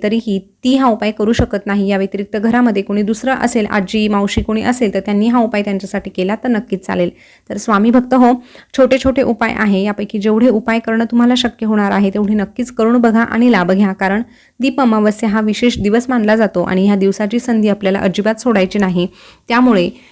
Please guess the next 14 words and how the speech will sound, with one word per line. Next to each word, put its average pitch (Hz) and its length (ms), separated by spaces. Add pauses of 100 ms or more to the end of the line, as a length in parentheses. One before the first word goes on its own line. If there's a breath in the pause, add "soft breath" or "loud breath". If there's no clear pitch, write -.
श्रावण 240 380
महिना 254 340
तर 240 40
लागणारच 208 460
आहे, 190 280
भरपूर 214 380
सेवा 247 300
करायच्या 202 400
आहे, 185 200
पण 214 280
अमावस्येच्या 208 600
दिवशी 240 360
जर 190 120
आपण 202 260